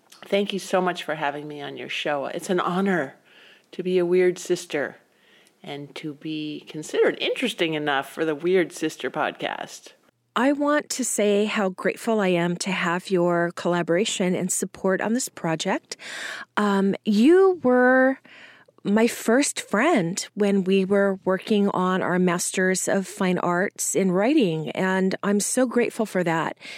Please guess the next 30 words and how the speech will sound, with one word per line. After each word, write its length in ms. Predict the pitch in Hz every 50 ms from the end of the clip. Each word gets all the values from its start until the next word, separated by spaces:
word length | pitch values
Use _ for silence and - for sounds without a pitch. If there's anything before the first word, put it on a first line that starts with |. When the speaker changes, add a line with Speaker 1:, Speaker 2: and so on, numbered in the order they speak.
| - - - - - _ -
Speaker 2:
There 140 | 202 - 220
was 100 | 226 226
something 680 | - - - - 254 240 254 247 - 294 285 277 262 233
that 240 | - 226 - -
we 140 | 196 208 202
had 380 | 202 - - 220 208 208 208 202
in 180 | 170 190 190
common 800 | 180 - - - - 233 214 208 208 196 185 175 175 175 175 180 185
that 180 | - 208 - -
went 320 | 185 196 208 196 185 _
beyond 600 | - 208 190 190 202 202 208 214 220 226 220 226 -
the 120 | - 180
superficial 800 | - - - - 196 - - 185 - - 95 90 - - 160 -
interests. 800 | - - 214 233 - - - 190 160 151 160 - - - - - - - - - - - - - -
Um, 220 | - 185 185 185 -
and 100 | 196 180
of 80 | -
course, 320 | - - - 302 - - -
we 60 | 185
were 140 | 175 180 170
both 240 | - 190 180 -
interested 420 | - - - - - - - 196 170
in 140 | 175 175 160
books 480 | - 220 226 220 214 214 - - -
and 80 | 196 170
we 80 | 160
both 280 | 156 - 165 160 - -
liked 200 | 160 151 - -
to 160 | - - 160 - -
write, 480 | 190 190 196 190 180 170 170 - -